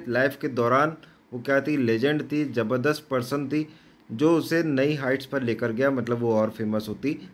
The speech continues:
चली गई। सेकंड एग्जांपल है, his music has made him a living legend। उसके म्यूजिक ने उसे क्या बना दिया? एक लिविंग लेजेंड बना दिया, क्योंकि उसे म्यूजिक बहुत पसंद था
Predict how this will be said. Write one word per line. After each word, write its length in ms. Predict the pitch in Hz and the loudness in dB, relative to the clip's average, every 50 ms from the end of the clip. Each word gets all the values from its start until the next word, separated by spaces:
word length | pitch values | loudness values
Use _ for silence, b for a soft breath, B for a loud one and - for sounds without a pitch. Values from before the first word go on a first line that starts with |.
| - - | -16 -8
चली 240 | - 110 107 104 104 101 | -4 -2 0 0 0 0
गई। 220 | 98 107 101 90 - B B B B B B - | 2 0 0 -2 -4 B B B B B B -2
सेकंड 300 | 147 147 - 185 180 170 | 0 2 4 6 6 6
एग्जांपल 440 | 165 143 139 151 143 139 143 147 156 | 4 4 4 2 4 4 4 4 4
है, 60 | 156 160 151 | 4 4 2
his 100 | 127 131 | 0 -2
music 420 | 147 143 143 143 147 180 185 185 - - - _ - - | -4 -4 -2 0 0 0 0 -2 -4 -16 -20 _ -8 -4
has 160 | 131 139 123 123 135 139 | -2 -2 -2 0 0 0
made 180 | 147 147 139 | 2 2 2
him 160 | 147 151 160 156 - - | 2 2 0 -2 -8 -6
a 80 | - 120 | -2 0
living 340 | 127 123 123 135 147 156 156 - - - - - 107 110 | 2 2 2 2 0 -2 -4 -8 -14 -20 -12 -6 -2 0
legend। 340 | 117 110 95 107 101 95 90 - B B B B - | 0 0 0 0 -4 -4 -6 -10 B B B B -14
उसके 220 | 131 123 - 156 | -10 -4 -2 0
म्यूजिक 360 | 147 143 135 131 131 151 151 160 | 2 2 2 4 2 2 2 2
ने 80 | 160 | 2
उसे 220 | 156 151 123 156 - | 2 2 0 -2 -4
क्या 200 | 123 147 139 139 | 0 2 2 2
बना 240 | 135 135 135 131 131 | 2 2 2 2 2
दिया? 220 | 127 135 139 143 | 2 2 2 2
एक 140 | 139 123 131 | 2 0 0
लिविंग 300 | 135 139 143 156 165 160 | 0 2 2 2 2 2
लेजेंड 400 | 151 135 131 120 113 135 135 127 | 2 2 2 0 0 -2 -2 0
बना 260 | 117 120 120 117 117 | 0 0 0 0 -2
दिया, 200 | 110 107 120 120 | -2 -2 -2 -2
क्योंकि 380 | 107 - 123 117 110 123 143 151 | -2 -4 -6 -6 -4 -2 -2 -2
उसे 240 | 147 123 123 151 151 | -2 -2 -2 -2 0
म्यूजिक 420 | 147 135 123 120 117 135 120 107 | 0 2 2 2 2 2 0 2
बहुत 260 | 104 120 123 127 127 - | 2 2 2 0 0 -2
पसंद 300 | 135 127 - 135 139 131 | -2 -2 -2 -2 0 4
था 80 | 151 156 | 4 4